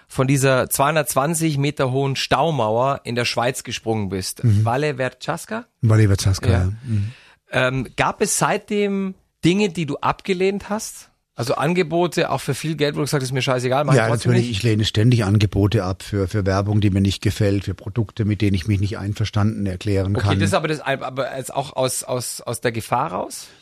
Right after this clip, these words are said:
Speaker 2: Ja, also jetzt müssen wir das mal gerade rücken. Ich bin inzwischen zweiundsechzig Jahre alt.
Speaker 1: <laughs> Ich weiß,
Speaker 2: Und
Speaker 1: aber
Speaker 2: mit,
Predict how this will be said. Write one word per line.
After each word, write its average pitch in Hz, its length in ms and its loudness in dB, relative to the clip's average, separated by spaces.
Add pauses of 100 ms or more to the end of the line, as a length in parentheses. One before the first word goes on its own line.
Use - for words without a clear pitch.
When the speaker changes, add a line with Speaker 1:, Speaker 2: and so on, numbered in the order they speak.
(220)
Speaker 2:
Ja, 107 260 2
also 104 300 -4 (260)
jetzt - 220 -4
müssen 107 220 4
wir 104 40 4
das 98 200 0
mal 95 360 2 (120)
gerade 101 340 2
rücken. 92 240 0
Ich 92 120 -8
bin 101 120 2
inzwischen 98 380 2
zweiundsechzig 101 720 2
Jahre 104 300 4
alt. 92 420 0
Speaker 1:
<laughs> - 40 -18 (360)
Ich - 100 0
weiß, - 40 8
Speaker 2:
Und 143 100 8
Speaker 1:
aber - 260 -2 (180)
Speaker 2:
mit, - 220 2